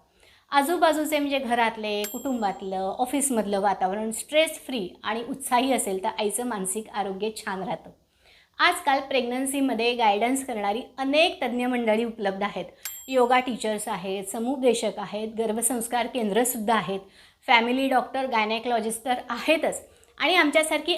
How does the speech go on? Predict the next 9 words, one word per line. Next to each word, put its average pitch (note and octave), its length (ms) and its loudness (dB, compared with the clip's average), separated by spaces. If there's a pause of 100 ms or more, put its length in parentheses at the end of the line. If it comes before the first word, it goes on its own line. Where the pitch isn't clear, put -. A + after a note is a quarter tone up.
अनेक D#4 320 0
वैद्य D4+ 240 2
मंडळीसुद्धा C4+ 720 2
आहेत. F3 220 -4 (460)
मनात A#3+ 260 2 (120)
अनेक C4+ 260 0
प्रकारच्या C4 440 -2
शंका A#3+ 380 0
ठेवणं G#3 480 -2